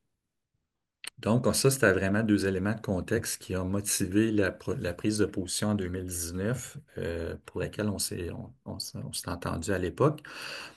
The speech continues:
Puis aussi, ben, comme j'ai dit, on veut, euh, prioriser les groupes les moins bien financés et inclure des organismes en attente de financement. Donc, avant deux mille dix-neuf,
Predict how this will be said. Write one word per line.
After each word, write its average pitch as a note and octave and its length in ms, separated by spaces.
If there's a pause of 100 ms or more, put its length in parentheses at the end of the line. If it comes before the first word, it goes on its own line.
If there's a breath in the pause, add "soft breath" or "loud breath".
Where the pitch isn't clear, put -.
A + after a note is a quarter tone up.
(540 loud breath)
Puis D3+ 160
aussi, D#3 360
ben, A#2 160
comme A#2 160
j'ai G#2 140
dit, A2 380 (100)
on G2 260
veut, A#2 560
euh, F2+ 460
prioriser G#2 720
les G#2+ 160
groupes A2 240
les G2+ 120
moins G2 200
bien G2 160
financés F#2+ 720 (440)
et G#2 200
inclure F#2+ 300
des G2 160
organismes F2+ 560
en E2+ 40
attente F2 340
de F2+ 80
financement. - 580
Donc, F#2+ 240 (920 loud breath)
avant C3+ 360
deux C3+ 240
mille A#2+ 240
dix-neuf, A2 1040